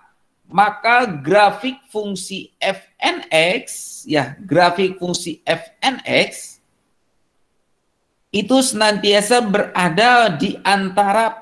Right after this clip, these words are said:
pita, di antara pita F kurang epsilon hingga F plus epsilon.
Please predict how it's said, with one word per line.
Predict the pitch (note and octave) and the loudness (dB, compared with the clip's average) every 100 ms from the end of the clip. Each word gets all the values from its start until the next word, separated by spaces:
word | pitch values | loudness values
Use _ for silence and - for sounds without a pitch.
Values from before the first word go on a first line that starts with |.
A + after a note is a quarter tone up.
| B3+ | -8
pita, | B3 G3 E3+ A#3+ - - - _ _ _ _ _ _ _ _ _ _ _ | -4 0 2 2 0 -10 -20 _ _ _ _ _ _ _ _ _ _ _
di | A2+ D3 - | -4 -4 -2
antara | F#3 F#3+ F#3 F3+ E3+ - | -2 0 0 2 2 0
pita | D#3 - G#3+ C4 - - - | -4 2 2 2 -4 -18 -4
F | G#3 G#3 - | -2 -2 -6
kurang | - G3 F#3+ F3 - | -4 2 4 4 2
epsilon | E3 - - D3 D3+ A#3 B3+ | -4 -4 -4 -2 2 2 0
hingga | G3 F3 D#3 - | -2 2 2 2
F | G#3+ G#3+ - | -2 -2 -2
plus | G#3 | -4
epsilon. | F#3 G3+ - A3 C#3+ F#2 | -2 -6 -2 0 0 -2